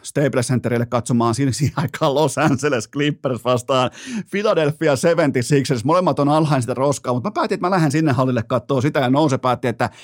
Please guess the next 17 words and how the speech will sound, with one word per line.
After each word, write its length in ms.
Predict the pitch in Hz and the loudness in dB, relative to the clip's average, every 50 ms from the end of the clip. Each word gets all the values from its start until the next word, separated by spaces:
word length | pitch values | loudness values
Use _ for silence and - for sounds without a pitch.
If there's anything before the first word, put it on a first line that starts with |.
| - - - - | -20 -20 -14 -10
no 100 | - 127 | -8 -6
hän 240 | 117 147 214 247 254 | -2 -2 -2 0 -2
lähtee 340 | 214 151 120 - - 139 123 | -2 -4 -4 -2 0 0 0
kattoo 420 | - 139 123 120 - 139 127 123 | 0 -2 -2 -2 0 2 2 4
Anaheimiin 720 | 135 147 160 165 156 131 123 120 117 110 104 113 110 107 104 | 4 4 4 2 2 2 2 0 0 0 0 0 0 0 -2
tuota 400 | - 113 110 107 - 120 110 104 110 117 _ _ _ _ _ - 147 127 113 | -2 -2 -2 -2 -2 -4 -6 -6 -8 -16 _ _ _ _ _ -8 -4 0 0
jääkiekko-ottelua, 960 | 156 160 156 127 - 131 110 107 - 104 113 113 120 - - 117 104 107 | 2 2 2 0 0 -2 -2 -2 -2 0 0 0 0 0 -2 -2 -2 -2
että 140 | 110 - 135 | -2 0 0
on 100 | 135 131 | 0 0
selänteet 500 | 120 131 127 123 120 117 113 117 104 107 | 2 2 2 2 2 2 0 -2 -4 -4
ja 80 | 107 101 | -6 -8
kaikkia, 520 | - 107 107 107 104 104 - 110 104 95 | -6 -4 -4 -4 -4 -6 -8 -10 -8 -6
ai 240 | 92 107 110 107 110 | -4 -4 -2 0 0
että, 320 | 120 113 120 117 - 113 | 0 -2 -2 -2 -4 -4
että 200 | 104 92 - 92 | -2 -4 -6 -6
sinne 260 | - 135 147 147 131 - | -4 -2 -2 -2 -2 -2
katsomaan, 520 | - 117 110 - - 110 110 107 107 | -4 -6 -6 -4 -2 0 0 0 0